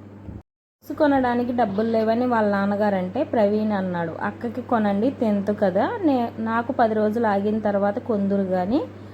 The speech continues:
అని అయితే ప్రవీణ్ అన్నాడండి. ప్రవీణ్ ఎంత మంచోడో కదా, వాళ్ళ అక్క బుక్స్కి పేర్లు రాసుకుంటే హెల్ప్ చేస్తున్నాడు. మీ పిల్లలు కూడా ఇలా అడ్జస్ట్ అవుతారా? అయితే కామెంట్ చేయండి. ఈరోజు తీసిన వీడియో,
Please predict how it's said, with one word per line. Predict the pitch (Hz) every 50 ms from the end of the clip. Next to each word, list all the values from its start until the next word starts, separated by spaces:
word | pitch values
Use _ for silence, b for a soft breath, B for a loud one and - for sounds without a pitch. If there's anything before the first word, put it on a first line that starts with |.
| B B B -
అని | 208 208 214
అయితే | 208 202 202 202 269 320
ప్రవీణ్ | - 302 254 214 202 214 220 220
అన్నాడండి. | 214 196 190 196 196 196 196 185 180 175 180 202 262 392
ప్రవీణ్ | 427 - 254 214 202 208 220 233 233
ఎంత | 214 208 196 202 202
మంచోడో | 202 196 190 190 190 214 208 202 208 214
కదా, | 208 190 180 180 233 320 403
వాళ్ళ | 330 269 247 233
అక్క | 214 214 - 254
బుక్స్కి | 233 226 226 208 - - 208 - 226
పేర్లు | 247 - 262 226 214 202 214 220
రాసుకుంటే | 214 208 202 202 - - 196 196 196 226 262
హెల్ప్ | 262 247 220 196 196 - -
చేస్తున్నాడు. | 202 196 196 - - 196 190 185 175 170 165 170 214 311 508 571 - - - - - - - - - - - _ _ _ _ _ _ -
మీ | 254 254 262
పిల్లలు | - 277 262 254 247 247 233
కూడా | 220 233 226 233 247
ఇలా | 254 226 220 214
అడ్జస్ట్ | 214 202 190 175 190 208 - - -
అవుతారా? | 196 185 185 185 185 185 185 196 220 262 349 440 - _ _ 220
అయితే | 202 202 196 190 196 233
కామెంట్ | 269 262 - 220 190 190 190 196 208 196 214
చేయండి. | 190 180 180 180 175 175 180 208 254 381 494 B B B B _ _ _ _ _ _ _ _ _
ఈరోజు | 226 254 247
తీసిన | 247 233 220 226 220 214 202
వీడియో, | 185 180 175 180 175 185 185 208